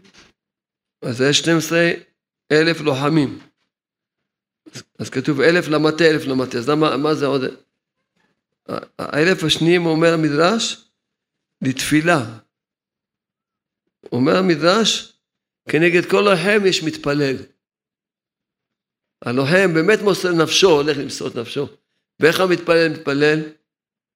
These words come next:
במסירות נפש, בפחד, ביראה, שהלוחם עכשיו נמצא בסכנה.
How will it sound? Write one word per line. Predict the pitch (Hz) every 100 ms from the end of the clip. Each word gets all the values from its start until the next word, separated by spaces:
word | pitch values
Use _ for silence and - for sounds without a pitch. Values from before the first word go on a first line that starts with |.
| _ _ _ _ -
במסירות | 127 - 147
נפש, | 160 220 220 247 226 - - _ _ _ _ _ _ _ _ -
בפחד, | 123 - 190 214 220 208 160
ביראה, | 160 165 - 233 220 190
שהלוחם | - 170 170 - - 156 170 180 202
עכשיו | 170 196
נמצא | 180 180
בסכנה. | 165 165 147 156 214 240